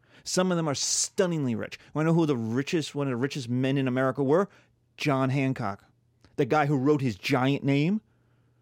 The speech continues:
He's not gonna write a little tiny name. He's, he's the Bill Gates of America in seventeen seventy-six. He can't hide. The republic limits the power of the people.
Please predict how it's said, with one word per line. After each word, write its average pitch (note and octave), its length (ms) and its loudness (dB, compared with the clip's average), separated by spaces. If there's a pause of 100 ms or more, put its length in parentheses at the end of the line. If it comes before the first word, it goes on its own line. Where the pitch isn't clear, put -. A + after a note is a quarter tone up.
(440)
He's - 120 -8
not D#4+ 120 0
gonna A#3+ 100 4
write D3 160 4
a B2+ 40 4
little B2 280 2
tiny B2 240 -2
name. E3 220 0 (100)
He's, G3+ 220 -2
he's G3+ 240 -4
the G#3 80 -4
Bill G#3 300 2
Gates F#3 340 -2
of E3 100 0
America F3 640 0 (260)
in D#3 80 0
seventeen D#3 380 -2
seventy-six. C#3 520 -2
He - 100 -4
can't E3 280 -4
hide. D3 380 -4 (4000)
The C3+ 120 2
republic C3 1080 0
limits D3 720 -2
the - 80 -10
power C3+ 360 -6
of A#2+ 100 -6
the C#3 100 -16
people. - 480 -18